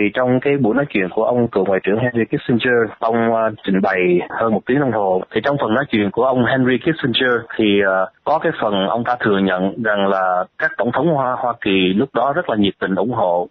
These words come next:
cho Việt Nam Cộng Hòa. Nhưng mà dưới cái sự áp lực của các cái phong trào, à, phản chiến tại Quốc hội thời bấy giờ thì, à, Tổng thống Nixon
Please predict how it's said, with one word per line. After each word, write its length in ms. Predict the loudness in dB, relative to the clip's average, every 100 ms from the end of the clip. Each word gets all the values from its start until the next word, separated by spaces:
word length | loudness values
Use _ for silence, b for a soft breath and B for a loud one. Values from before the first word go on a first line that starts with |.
| _
cho 220 | -2 -2
Việt 140 | 0 -2
Nam 100 | -2
Cộng 160 | -2
Hòa. 340 | -2 -2 -4 -8 _
Nhưng 140 | 0
mà 100 | 2 0 0 -2
dưới 180 | 0 0
cái 80 | 0 -2
sự 80 | -2
áp 140 | -2 -2
lực 160 | -4 -4
của 160 | -4 -2
các 180 | -4 -4
cái 100 | -6 -4
phong 180 | -4 -4
trào, 420 | -2 0 0 -2 -6 -12 -6
à, 180 | -4 -4
phản 140 | -6 -6 -2
chiến 280 | 2 2 2
tại 80 | -2 -4
Quốc 120 | -6
hội 360 | -4 -2 0 0
thời 120 | -2
bấy 180 | 0 0
giờ 300 | 2 2 0 -2
thì, 240 | -2 0 2 0 -2
à, 140 | -8 -6
Tổng 140 | -6 -2
thống 140 | 0
Nixon 420 | -2 -2 0 0